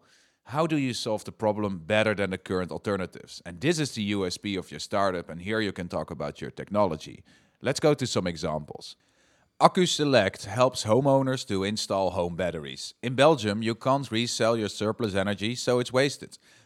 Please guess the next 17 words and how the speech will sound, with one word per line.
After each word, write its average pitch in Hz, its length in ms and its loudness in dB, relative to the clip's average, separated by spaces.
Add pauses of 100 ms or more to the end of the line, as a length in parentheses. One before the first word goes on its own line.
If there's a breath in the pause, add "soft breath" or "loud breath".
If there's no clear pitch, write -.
We 123 80 -2
provide 147 480 2
an 98 60 -2
end-to-end 120 420 -2
service 131 460 0
from 92 180 -4
intake, 123 500 0
battery 113 300 2
advice, 104 540 2
to 98 120 -8
booking 120 360 -4
an 95 100 -2
installer. 65 600 -8 (720 soft breath)
Let's 123 160 0
do 147 100 4
another 117 240 6
one. 87 300 -2